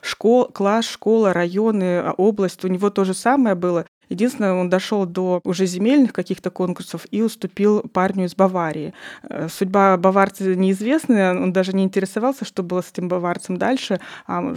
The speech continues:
что вот с Даниэлом Брюлем, мы теперь знаем. Но он всегда был хот-, э, хотел быть в центре внимания и рассказывает часто в своих интервью, что семье приходилось несладко,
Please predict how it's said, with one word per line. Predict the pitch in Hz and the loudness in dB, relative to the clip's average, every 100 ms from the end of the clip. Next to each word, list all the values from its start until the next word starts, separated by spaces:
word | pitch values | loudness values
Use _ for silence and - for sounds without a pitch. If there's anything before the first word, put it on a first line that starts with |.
| 180 | -8
что | - 185 | -6 -4
вот | 180 | -4
с | - | -2
Даниэлом | 190 185 180 175 | 0 0 0 0
Брюлем, | 233 233 | 0 0
мы | 180 190 | 0 -4
теперь | - 190 | -2 -4
знаем. | 185 190 175 180 | -2 -4 -2 0
Но | 185 | 0
он | 208 | 0
всегда | - 214 220 | -2 0 0
был | 196 | 0
хот-, | - 190 | -2 -8
э, | 208 180 | -6 -6
хотел | 185 - 202 | -6 -4 -2
быть | 180 | -2
в | - | -6
центре | 202 185 - | -4 -4 -4
внимания | 170 175 202 277 220 175 _ _ _ - | -6 -4 2 2 2 -2 _ _ _ -10
и | - 196 196 180 233 185 | -2 4 4 4 0 -2
рассказывает | 185 180 208 208 202 185 | 0 2 2 2 0 0
часто | 196 190 | -2 -2
в | 196 | -4
своих | 185 180 | -2 -2
интервью, | 190 180 185 190 269 | -2 -2 -2 0 -2
что | - | -2
семье | 196 - 185 233 269 | -6 -4 0 2 2
приходилось | - 185 185 180 196 226 - | 0 -6 -4 -2 2 2 2
несладко, | 202 - 202 170 - 170 | -2 0 -2 -2 -4 -12